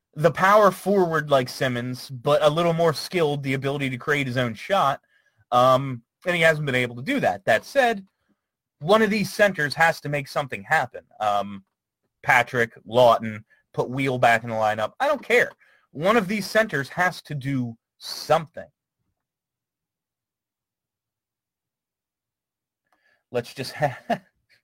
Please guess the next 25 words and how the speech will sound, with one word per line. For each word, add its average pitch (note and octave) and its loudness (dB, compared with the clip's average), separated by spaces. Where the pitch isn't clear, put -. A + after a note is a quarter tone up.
Noivy A#2+ -6
up A2 -6
in G#2 -16
the G2+ -16
stands. G2+ -12
Uh, A2+ 8
Provorov G#3 6
needs F#3+ -4
a C#3 -10
sports G3+ -8
shrink. B3 -4
I, E4 -4
I, C4 -6
I C4 -4
don't C4 -6
think C4 -8
that's B3 0
it. C4 4
I C3 0
think G#3 -10
he's G3+ -12
just A3+ -14
playing A#3+ 0
like A3+ -4
shit. - -8